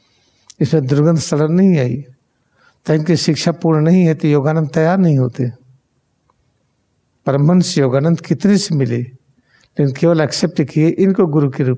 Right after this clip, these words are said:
में। इसे जो कुछ हम बता रहे हैं, इसी पुस्तक से बता रहे हैं। तो हम लोग भटकेंगे नहीं,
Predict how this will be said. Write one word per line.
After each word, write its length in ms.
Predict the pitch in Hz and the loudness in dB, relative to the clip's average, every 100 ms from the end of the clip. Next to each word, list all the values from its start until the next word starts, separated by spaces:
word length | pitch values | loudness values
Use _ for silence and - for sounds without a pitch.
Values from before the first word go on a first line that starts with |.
| - | -4
में। 180 | 131 117 - - _ _ _ _ _ _ _ _ | -6 -8 -12 -20 _ _ _ _ _ _ _ _
इसे 220 | 151 - 131 | -4 -2 0
जो 180 | 143 | -2
कुछ 280 | 143 185 - | 0 -2 0
हम 80 | 143 | -2
बता 300 | 131 135 135 | -2 0 0
रहे 100 | 156 | 2
हैं, 40 | |
इसी 240 | 143 - 147 | 0 0 -4
पुस्तक 500 | - 147 - 160 131 | -2 -4 -2 -4 -4
से 120 | 131 | -2
बता 300 | 120 117 151 | -2 -2 -2
रहे 220 | 120 110 | -2 -2
हैं। 300 | 117 117 - _ _ _ _ _ _ _ _ _ _ _ _ _ _ _ _ - - | -4 -8 -12 _ _ _ _ _ _ _ _ _ _ _ _ _ _ _ _ -12 -4
तो 80 | |
हम 100 | 123 | 0
लोग 140 | 135 123 | 0 0
भटकेंगे 480 | 117 113 147 143 143 | -2 -2 -2 0 2
नहीं, 260 | 151 190 | 2 0